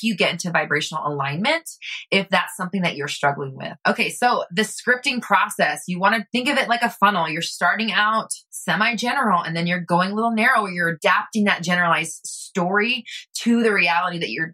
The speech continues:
that you're manifesting and the vibration that you are becoming. And then down at the tip of the funnel, we're condensing all of it into, let's say, four. I like the four. It really does work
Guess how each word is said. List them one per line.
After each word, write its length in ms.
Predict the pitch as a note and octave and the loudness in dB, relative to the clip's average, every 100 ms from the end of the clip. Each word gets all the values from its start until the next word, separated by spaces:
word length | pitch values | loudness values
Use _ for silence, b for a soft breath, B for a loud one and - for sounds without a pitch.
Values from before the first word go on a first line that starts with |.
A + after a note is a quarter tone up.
| D#3+ | -2
that 120 | E3 D3+ | -2 0
you're 140 | E3 | -2
manifesting 600 | D#3+ D3+ D#3+ D#3 - D#3 | -2 -2 -2 -4 -6 -8
and 100 | D#3+ | -4
the 60 | D#3+ | 0
vibration 540 | D3+ D3+ E3+ D#3+ - | 0 0 0 0 -2
that 80 | D#3+ | -8
you 120 | D3+ | -6
are 120 | D3+ D3+ | -4 -4
becoming. 560 | D3 D#3 D#3 F3+ C#4 - _ B B | -4 -2 0 0 -2 -12 _ B B
And 140 | F3 G3 | 2 4
then 160 | F#3+ | 4
down 280 | F3 E3+ F#3+ | 2 2 2
at 60 | F#3+ | 0
the 100 | G3 | -8
tip 160 | - G#3+ | -4 0
of 80 | F#3 | 0
the 80 | |
funnel, 340 | F3 E3 E3 E3 | 2 2 2 2
we're 200 | G3+ - | 2 2
condensing 600 | - D#3+ E3 F#3 G3 D#3+ _ - | 0 0 0 0 -4 -10 _ 2
all 240 | F3 A3 | 4 4
of 100 | A3 | 2
it 160 | G#3 - | -2 0
into, 760 | F3+ F3 - F3+ E3 E3 E3 - B B - | -2 -2 -4 0 2 2 0 -4 B B 0
let's 200 | A3 A#3+ | 0 0
say, 160 | E4+ E4+ | -4 -4
four. 440 | - G#3+ F3+ E3+ | 0 0 4 2
I 100 | F3 | 2
like 200 | E3+ D3+ | 0 0
the 80 | E3+ | -4
four. 400 | - C#3+ C3+ - | -2 2 2 2
It 80 | D3+ | 0
really 260 | D#3 D#3+ D#3 | -2 -2 -2
does 220 | D#3+ E3 | -2 0
work 240 | D3 A3 | -2 -2